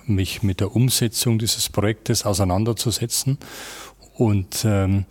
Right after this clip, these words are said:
ich bin ja auch ganz lange schon in der Branche im Entwickeln, Planen und Bauen und bin überzeugt, dass ein partnerschaftlicher Ansatz der richtige Weg ist und auch ein Team. Und ich glaube, diesen Preis bekommen wir, weil wir als Team so gut zusammengearbeitet haben.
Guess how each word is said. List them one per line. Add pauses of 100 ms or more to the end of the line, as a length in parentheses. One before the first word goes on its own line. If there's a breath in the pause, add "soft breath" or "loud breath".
(380 loud breath)
ich
bin
ja
auch
ganz
lange
schon
in
der
Branche
im
Entwickeln,
Planen
und
Bauen (500 loud breath)
und
bin
überzeugt,
dass
ein
partnerschaftlicher
Ansatz
der
richtige
Weg
ist (440 loud breath)
und
auch (160)
ein
Team. (800)
Und
ich
glaube,
diesen (400 loud breath)
Preis
bekommen
wir,
weil
wir
als
Team
so
gut
zusammengearbeitet
haben.